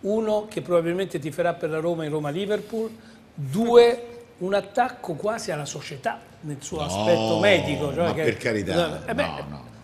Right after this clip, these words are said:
Speaker 1: no, tu stai attaccando i medici della Lazio, questo dicendo
Speaker 2: No,
Speaker 1: che
Speaker 2: io
Speaker 1: non
Speaker 2: sto
Speaker 1: ha, che hanno
Speaker 2: dicendo
Speaker 1: sbagliato.
Speaker 2: semplicemente che su Parolo bisognava stare più attenti,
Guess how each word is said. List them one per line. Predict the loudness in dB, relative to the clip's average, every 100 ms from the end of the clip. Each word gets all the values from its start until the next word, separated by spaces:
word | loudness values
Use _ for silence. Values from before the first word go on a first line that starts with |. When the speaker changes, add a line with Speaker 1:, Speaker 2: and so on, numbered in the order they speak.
| -12
Speaker 1:
no, | -10 -2
tu | -2
stai | 2 0
attaccando | 0 2 4 4
i | 4
medici | 2 2 0
della | 2 6
Lazio, | 6 6 0 -4
questo | -6 -6
dicendo | -4 2 2 4
Speaker 2:
No, |
Speaker 1:
che | 4
Speaker 2:
io |
Speaker 1:
non | 4 4
Speaker 2:
sto | 6
Speaker 1:
ha, |
che |
hanno | 6
Speaker 2:
dicendo | 6 6 6 4
Speaker 1:
sbagliato. | 8 8 8
Speaker 2:
semplicemente | 6 4 2 2
che | 0
su | 2 0
Parolo | 2 0 2 0
bisognava | 0 0 0 -2
stare | -2 -2
più | -2 -4
attenti, | 0 0 0 -4 -8